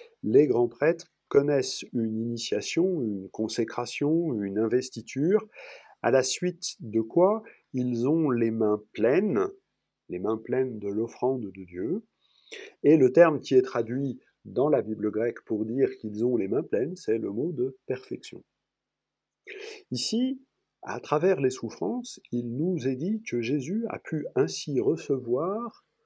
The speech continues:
à pleine main l'offrande qu'il fait au Père. Mais quelle offrande fait-il ? Notre humanité. Il fallait que Jésus souffrît pour re-, arriver à cette,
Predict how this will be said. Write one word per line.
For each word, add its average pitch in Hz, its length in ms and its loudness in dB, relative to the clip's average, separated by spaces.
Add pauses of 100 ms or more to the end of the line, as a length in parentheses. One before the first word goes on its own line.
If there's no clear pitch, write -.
(1000)
à - 80 -8
pleine 160 460 0
main 151 320 -2 (440)
l'offrande 165 800 0
qu'il 117 300 -8
fait - 320 0
au 120 60 2
Père. 95 340 -4
Mais 110 160 -4
quelle 160 200 2
offrande 131 380 0
fait-il ? 214 540 -6 (380)
Notre 110 360 -2
humanité. 107 560 -6 (1120)
Il 160 140 2
fallait 175 380 6
que 131 160 2
Jésus 135 440 0
souffrît 202 760 -4
pour 131 360 -2 (460)
re-, 101 340 0 (300)
arriver 156 560 4
à 123 100 2
cette, - 460 -2